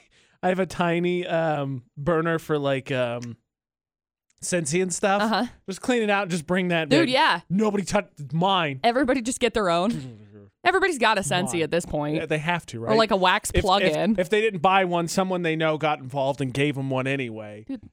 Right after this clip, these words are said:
Speaker 2: yeah.
Speaker 1: So you just bring it along and be like, "Oh, yes."
Speaker 2: Don't talk to
Speaker 1: Fondue.
Speaker 2: me. I'm melting my cheese.
Speaker 1: Oh, okay. So that's
Speaker 2: We're doing it.
Speaker 1: decided. I'm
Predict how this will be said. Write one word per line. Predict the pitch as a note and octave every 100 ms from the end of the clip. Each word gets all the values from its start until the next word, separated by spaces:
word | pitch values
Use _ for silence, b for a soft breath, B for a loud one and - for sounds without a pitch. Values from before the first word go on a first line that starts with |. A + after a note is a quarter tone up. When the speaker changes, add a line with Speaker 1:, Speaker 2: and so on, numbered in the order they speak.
| _
Speaker 2:
yeah. | A3+ C#4+ G3
Speaker 1:
So | -
you | B3
just | G#3+ F#3
bring | A#3 A#3
it |
along | A3+ A#3+ B3
and | A#3
be | G3
like, | E3 -
"Oh, | D3 C3+ A#2+ A#2+
yes." | C3 B2+ - - - - _ _ _ - D#3+ - _ _ -
Speaker 2:
Don't | B3
talk | E4 F4+
to | -
Speaker 1:
Fondue. |
Speaker 2:
me. | C#4 B3
I'm | A3+
melting | B3+ C#4+
my | B3+
cheese. | A3+ A#3 G3+ E3+ - - _ _
Speaker 1:
Oh, | A2+ B2 C3 C3 _
okay. | D3 - A#2
So | - D#3
that's | D3+ F3
Speaker 2:
We're | B3
doing | B3 F#4
it. |
Speaker 1:
decided. | A#3+ E3+ B2+
I'm | A#2 C#3+ D3+